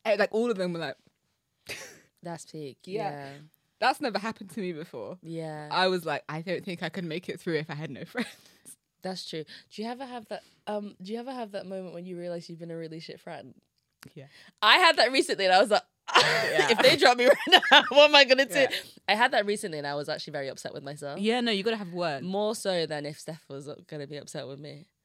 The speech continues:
Speaker 2: 'Cause I was
Speaker 1: Mm.
Speaker 2: like, sometimes I think with relationships, you're expected to fuck up.
Speaker 1: Mm-hmm.
Speaker 2: But with friendships, you're not really expected to fuck up.
Speaker 1: No.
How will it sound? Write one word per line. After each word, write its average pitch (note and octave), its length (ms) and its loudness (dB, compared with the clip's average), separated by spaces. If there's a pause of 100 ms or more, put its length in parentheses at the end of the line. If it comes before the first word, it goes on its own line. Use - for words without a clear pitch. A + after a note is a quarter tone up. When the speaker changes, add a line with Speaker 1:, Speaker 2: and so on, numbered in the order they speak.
(580)
Speaker 2:
'Cause F3+ 120 -8
I F3+ 80 0
was E3+ 140 -2
Speaker 1:
Mm. E3+ 40 -4
Speaker 2:
like, E3 200 -2
sometimes G3 540 -8
I E3+ 80 -8
think A#3+ 220 -10
with E3+ 200 -8
relationships, D#3+ 540 -10
you're C#3+ 280 -10
expected - 520 -16
to D#3 60 -18
fuck - 220 -14
up. - 200 -14 (160)
Speaker 1:
Mm-hmm. D3+ 360 -4
Speaker 2:
But F3 140 -6
with F3+ 120 -6
friendships, A3+ 380 -6
you're D#3 80 -6
not D#3+ 140 -6
really D3 200 -6
expected - 380 -12
to - 60 -20
fuck - 140 -14
up. D3 60 -10
Speaker 1:
No. D3 420 -4